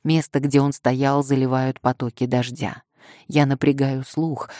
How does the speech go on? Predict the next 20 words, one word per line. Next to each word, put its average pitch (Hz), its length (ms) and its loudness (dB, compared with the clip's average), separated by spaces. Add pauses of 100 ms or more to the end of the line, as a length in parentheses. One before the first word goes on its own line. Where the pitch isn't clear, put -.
(100)
стараясь 135 500 0
что-нибудь 139 520 -2
расслышать 143 640 -4
в - 80 -20
шуме 139 380 -2
бури, 139 480 -2 (280)
и, 160 140 0
наконец, 131 800 -2
с - 80 -8
трудом 131 600 2 (200)
различаю 143 640 0
шаги 127 420 -2
на 147 160 -2
нижнем 135 500 0
этаже, 143 520 0 (280)
стук 135 540 0
башмаков 120 880 0
по 123 120 0
плиткам 123 680 -4
вестибюля. 123 840 -2